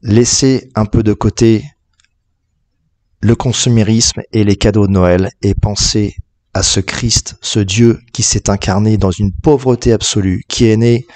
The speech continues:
dans une étable. C'est magnifique, symbole d'humilité absolue. Je vous invite toujours à vous tourner vers lui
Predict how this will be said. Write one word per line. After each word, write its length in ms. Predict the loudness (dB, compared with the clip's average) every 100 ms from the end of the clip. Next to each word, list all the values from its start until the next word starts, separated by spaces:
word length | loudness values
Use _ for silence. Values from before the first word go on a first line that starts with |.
| -10 -10 _
dans 140 | -2 -2
une 220 | 2 2
étable. 580 | 2 0 -2 -4 -8 _ _ _ -20 _ _ _ _ _ _ _
C'est 260 | -6 -2 0
magnifique, 680 | 0 0 -2 -4 -8 -8 -12 _ _ _ _
symbole 460 | -4 -2 0 0 0
d'humilité 460 | 0 -2 -2 0 0
absolue. 500 | 0 -4 -8 -10 _ -20 -20 -20 -20 -20 -6
Je 160 | 0 2
vous 280 | 2 2
invite 460 | 2 0 -2 -4 -8 _ _ _ _
toujours 440 | 0 2 4 4
à 40 | 2
vous 180 | 0 -2
tourner 420 | 0 0 2 2
vers 200 | 2 2
lui 240 | 0 -2